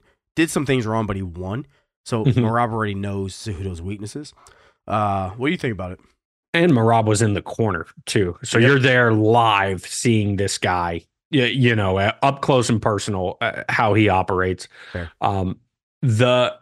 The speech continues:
Speaker 2: it, it's gonna, it's gonna be interesting because, one, this is one of the few fights where neither guy has to worry about a reach disadvantage, right? 'Cause they're both usually much shorter
Speaker 1: Yeah, that's
Speaker 2: than their
Speaker 1: true.
Speaker 2: opponents. And, and so this is kind of the rarity.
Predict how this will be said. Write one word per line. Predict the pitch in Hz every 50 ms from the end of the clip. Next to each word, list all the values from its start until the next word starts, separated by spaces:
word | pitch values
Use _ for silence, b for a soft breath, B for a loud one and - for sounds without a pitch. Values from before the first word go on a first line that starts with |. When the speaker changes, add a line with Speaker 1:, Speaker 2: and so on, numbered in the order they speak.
| _ _ _ _ _
Speaker 2:
it, | - 156 156 156
it's | 156 151 135 -
gonna, | - 165 185 202 156 135 135 - _
it's | - - -
gonna | - - 117 123
be | 120 135 135 135
interesting | 135 147 143 - 151 - - 110 95 90
because, | 90 - 117 107 - 117 107 101 - _ - 120 120
one, | 131 120 107 110 123 143 160 147 131 117 110 110 b b b b b b _ _ -
this | 139 127 120 123
is | 117 110 107 113 - - 123 120
one | 123 123 139 143
of | 131 117
the | 110 101
few | 95 - - 135 147 135
fights | - 127 107 101 - -
where | 107 95
neither | 92 95 104 104 107 95 98
guy | 95 101 98 98
has | 95 101 92 -
to | -
worry | 98 95 98 95 98
about | 95 87 95 92 87
a |
reach | 85 87 90 87 87 - -
disadvantage, | - 82 82 - - 87 - - 71 67 67 60 - - - _ _ _ _ _ _ _ _ _ _ _ _ _ _ _ _ _ _ _ -
right? | 123 113 110 107 101 - - -
'Cause | - 120 107 101
they're | 107 107
both | 101 117 113 113 110 -
usually | 120 110 107 98 107 98 104 98
much | 98 95 98 104 -
shorter | - - 117 95 85 - - -
Speaker 1:
Yeah, | - 110 104 104
that's | 107 113
Speaker 2:
than | 98 95
their | 92
Speaker 1:
true. | 87 90
Speaker 2:
opponents. | - - 95 87 76 71 - - -
And, | - 107 98 104
and | 95 107 107 104 98
so | 117 107
this | 104 110 101 -
is | 117 101
kind | - 113 101
of | 101
the | 98 95
rarity. | 90 98 101 98 95 92 92 92